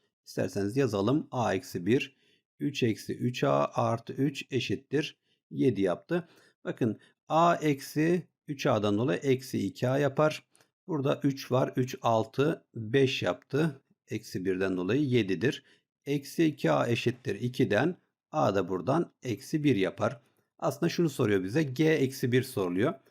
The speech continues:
E, o zaman g fonksiyonunda yani şurada eksi biri yazalım yerine. Üç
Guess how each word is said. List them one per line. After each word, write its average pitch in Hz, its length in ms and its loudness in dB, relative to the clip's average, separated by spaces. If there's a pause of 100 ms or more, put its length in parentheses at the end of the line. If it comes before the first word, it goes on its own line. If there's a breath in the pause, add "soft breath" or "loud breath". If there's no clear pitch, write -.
(200 soft breath)
E, - 80 -12
o 170 80 -2
zaman 151 240 2
g 160 180 2
fonksiyonunda 107 500 -2
yani 107 160 2
şurada 117 640 -2
eksi 131 340 -4
biri 110 160 2
yazalım 95 380 2
yerine. 90 500 0 (680)
Üç 170 400 -4